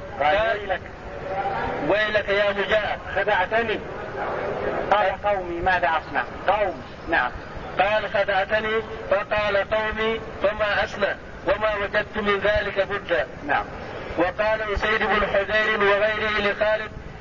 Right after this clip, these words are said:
Speaker 2: "اتق الله ولا تقبل الصلح."
Speaker 1: لا تقبل الصلح، استمر على ما أنت عليه، فإن استسلموا وإلا أخنهم في القتل، تريح البلاد والعباد.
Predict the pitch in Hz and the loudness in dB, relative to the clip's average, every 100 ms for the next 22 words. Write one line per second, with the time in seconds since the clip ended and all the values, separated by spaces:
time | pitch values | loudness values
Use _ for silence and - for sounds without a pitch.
0 | - - 185 185 - 214 208 208 208 214 | -14 -6 -4 -4 0 0 0 -4 2 2
1 | 220 - - - 151 185 214 214 202 220 | 2 -6 -14 -8 0 2 4 2 0 -2
2 | 220 208 214 202 - 202 180 190 - 156 | -4 0 0 2 2 0 2 -4 0 -2
3 | 143 - 151 - 202 - 220 214 165 170 | -2 0 -2 0 -4 0 2 2 2 2
4 | 165 165 165 143 135 139 208 247 - - | 2 4 2 2 2 2 2 -2 -6 -12
5 | - - - 170 208 185 - 170 185 226 | -12 -8 0 2 2 -2 0 -2 2 0
6 | 208 196 202 220 196 196 247 - 202 185 | 0 0 2 0 2 2 2 -2 -2 0
7 | 175 160 - - - - - - - - | 0 0 2 -2 -4 -12 -10 -6 -4 0
8 | 240 180 - 165 156 160 247 226 190 151 | 2 2 0 -2 2 2 4 2 0 0
9 | 139 139 - | 0 2 0